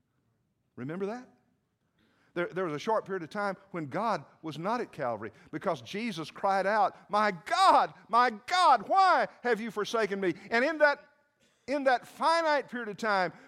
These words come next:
when Jesus took an infinite amount of sin of the world, the Father turned his back.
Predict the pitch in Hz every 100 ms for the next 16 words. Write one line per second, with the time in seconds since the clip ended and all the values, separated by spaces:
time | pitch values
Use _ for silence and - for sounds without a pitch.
0 | _ 220 165 302 226 233 - 262 220 226
1 | 320 381 302 285 240 233 226 214 - -
2 | 170 - - 277 220 180 - 220 226 226
3 | 320 381 330 208 - _ _ 175 - 240
4 | 220 185 - 269 254 226 208 262 226 170
5 | -